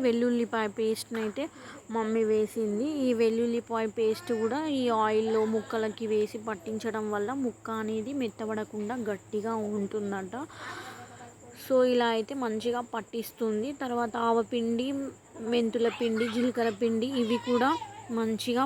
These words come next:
పట్టిస్తుంది ము-, ముక్కలకి. ఇలా ముక్కలకి పట్టిస్తేనే బాగుంటుందంట. And నెక్స్ట్ ఇవన్నీ అయిపోయాక,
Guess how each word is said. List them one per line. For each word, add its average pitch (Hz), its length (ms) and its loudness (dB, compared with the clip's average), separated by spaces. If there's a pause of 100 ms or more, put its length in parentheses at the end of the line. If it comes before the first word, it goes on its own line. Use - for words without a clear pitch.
(120)
పట్టిస్తుంది 226 840 -2 (440)
ము-, 220 180 -2 (100)
ముక్కలకి. 226 580 -2 (140)
ఇలా 240 160 2 (100)
ముక్కలకి 226 440 -4
పట్టిస్తేనే 233 720 -4 (580)
బాగుంటుందంట. 220 960 0 (840)
And 226 160 2 (160)
నెక్స్ట్ - 440 -4 (1300)
ఇవన్నీ 240 340 4 (100)
అయిపోయాక, 233 600 2